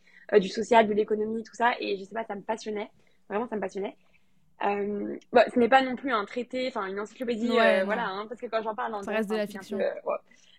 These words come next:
Speaker 1: Ça reste de la fiction, ça reste un roman d'aventure, un roman, euh,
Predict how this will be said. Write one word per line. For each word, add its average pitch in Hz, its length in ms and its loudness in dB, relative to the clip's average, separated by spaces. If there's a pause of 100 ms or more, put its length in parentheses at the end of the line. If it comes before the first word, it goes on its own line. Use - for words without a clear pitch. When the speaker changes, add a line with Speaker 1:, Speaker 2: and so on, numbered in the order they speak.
Speaker 1:
Ça 226 80 6
reste 208 140 8
de 196 40 0
la 190 100 2
fiction, 247 240 -12
ça 240 100 -10
reste 196 180 -6
un 202 60 -8
roman 190 200 -12
d'aventure, 202 720 -2
un 190 200 -2
roman, 196 420 -4
euh, 190 380 0